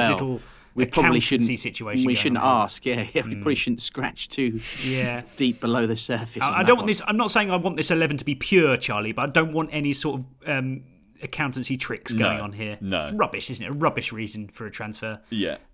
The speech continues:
Speaker 2: Um, I can also offer you Roberto Mancini to Leicester from Jamie Thorpe.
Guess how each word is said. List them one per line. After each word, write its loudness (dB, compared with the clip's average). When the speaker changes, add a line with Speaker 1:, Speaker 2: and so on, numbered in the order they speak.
Speaker 2:
Um, -6
I -6
can -6
also -2
offer -2
you 0
Roberto 4
Mancini -2
to -4
Leicester -2
from -6
Jamie -2
Thorpe. -6